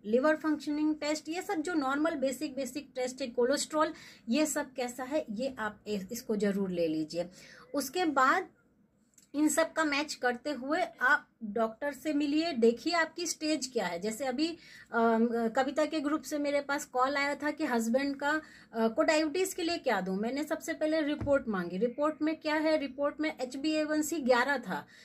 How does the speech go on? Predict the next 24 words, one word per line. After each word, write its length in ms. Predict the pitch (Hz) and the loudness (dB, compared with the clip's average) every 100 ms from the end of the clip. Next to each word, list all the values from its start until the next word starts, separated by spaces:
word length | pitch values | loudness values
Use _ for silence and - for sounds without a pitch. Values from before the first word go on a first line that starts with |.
| _ 208 | _ 2
ग्यारह 320 | 240 262 339 | 4 6 4
मतलब 340 | 349 - 349 | 0 0 -2
इतना 260 | 311 320 349 | -2 -2 -2
हाई 340 | 277 269 311 | -2 0 0
डायबिटिक 560 | 302 277 269 247 302 285 | 0 -2 -2 -4 -8 -6
केस 400 | 269 254 240 - 226 | 2 2 2 -6 -2
है 180 | 247 | -2
कि 120 | 302 311 | -2 -2
अगर 300 | 294 302 294 | -2 0 2
आप 160 | 294 | 0
सोचे 300 | 302 269 294 | -2 -8 -6
कि 80 | 294 | -8
उसे 140 | 262 | -6
सप्लीमेंट 600 | 262 196 190 254 302 320 | -4 -6 -4 -4 0 0
से 100 | 311 | -2
कंट्रोल 460 | 320 302 302 311 311 | -2 -2 0 2 0
करें, 260 | 311 311 320 | 0 0 2
not 200 | 277 240 185 | 2 -2 -4
possible। 400 | 175 - 151 156 - - - | -6 -8 -8 -10 -12 -20 -10
तो 60 | 285 | -4
सबसे 340 | 311 311 392 | -2 -2 -2
पहले 280 | 381 359 359 | -2 0 2
आपको 340 | 349 339 - | 2 2 -2
डॉ-, 260 | 294 226 | -2 -2